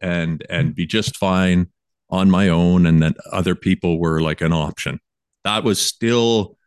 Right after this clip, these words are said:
the underlying kind of format that I was running.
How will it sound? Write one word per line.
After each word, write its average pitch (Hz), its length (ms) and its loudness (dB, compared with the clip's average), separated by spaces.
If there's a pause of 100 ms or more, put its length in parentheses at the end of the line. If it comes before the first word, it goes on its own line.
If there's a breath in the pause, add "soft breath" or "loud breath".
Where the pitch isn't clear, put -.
(320)
the 95 180 -2
underlying 90 1200 0
kind 78 280 -6
of 76 80 -8
format 85 640 0
that 82 100 -4
I 78 100 -4
was 76 180 -4
running. 78 400 -4